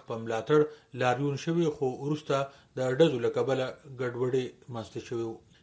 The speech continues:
چې مرګ ژوبله یې هم اړولې. نن د ښځو په ګډون یو شمېر مدني فعالانو او ښاریان هم د ملي بیرغ پورته کولو او خپلواکۍ ورځې د نمانځلو لپاره په وزیر محمد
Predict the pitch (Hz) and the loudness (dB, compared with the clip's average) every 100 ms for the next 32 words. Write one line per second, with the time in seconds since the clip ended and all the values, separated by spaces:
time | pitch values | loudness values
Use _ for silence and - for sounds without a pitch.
0 | - 147 143 151 135 135 135 139 139 123 | 2 6 6 6 2 0 0 0 0 -4
1 | 131 110 110 113 117 123 _ _ 156 165 | -6 -4 -2 -2 -2 -6 _ _ 0 0
2 | 151 151 147 185 156 143 127 139 147 147 | 2 2 2 0 0 0 2 2 4 6
3 | 143 - 147 131 117 127 139 - 113 117 | 4 6 2 2 -4 -4 -6 -4 -2 2
4 | 147 160 151 - - - 156 156 147 139 | 2 2 -4 -12 -14 6 10 10 8 4
5 | 151 147 165 160 131 131 135 139 127 135 | 4 4 0 0 -2 -4 -2 0 0 0
6 | 135 - - 131 123 120 139 151 175 175 | -2 -6 -8 -6 -6 -2 4 6 6 4
7 | - _ - 135 - 135 135 131 - 180 | -2 _ -4 -4 0 2 4 2 4 6
8 | 156 - - - 135 151 147 139 131 - | 6 6 -10 -4 6 6 6 0 -4 -10
9 | _ 135 123 123 123 123 120 143 165 123 | _ -8 -6 -6 -4 -4 -2 2 4 2
10 | 123 120 _ 127 - 160 156 151 - - | 0 -8 _ -8 0 4 6 4 0 -18
11 | _ 143 139 139 - 139 135 127 165 156 | _ 4 4 4 0 0 2 4 4 4
12 | 135 135 135 | -2 -2 -2